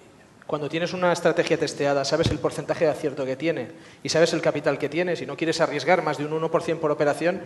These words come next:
es tan simple como hacer la regla de tres del porcentaje que tiene de acierto esto, el, los stops que tengo y, y los profits que tengo, la regla de tres as-, para saber cuánto le puedo sacar yo,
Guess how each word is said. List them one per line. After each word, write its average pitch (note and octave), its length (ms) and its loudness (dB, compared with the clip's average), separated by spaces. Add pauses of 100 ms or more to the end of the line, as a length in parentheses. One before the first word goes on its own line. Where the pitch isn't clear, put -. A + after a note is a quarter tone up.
(380)
es - 260 -2
tan F#3+ 220 6
simple C#3+ 400 -6
como C3+ 180 -6
hacer E3+ 500 4 (300)
la D3+ 120 2
regla D3+ 280 6
de D3+ 120 8
tres F3 260 0
del C#3+ 140 -2
porcentaje D#3+ 760 0 (280)
que E3 100 -2
tiene D#3+ 400 -2
de D3+ 80 2
acierto D3+ 600 0 (120)
esto, A#2+ 320 -8 (380)
el, D#3+ 280 0
los D3+ 120 -2
stops D3+ 360 0
que D#3+ 120 0
tengo D#3 520 0
y, D#3 240 -2
y D3+ 60 0
los D3 200 0
profits D#3 340 0
que D#3 100 0
tengo, D3 400 -2 (840)
la D#3 140 4
regla E3 220 6
de E3+ 80 6
tres G3 280 2
as-, D#3+ 140 -2
para D3+ 120 2
saber E3 240 0
cuánto F#3+ 680 2
le D#3 140 0
puedo F#3 240 4
sacar E3 460 6
yo, F#3+ 320 4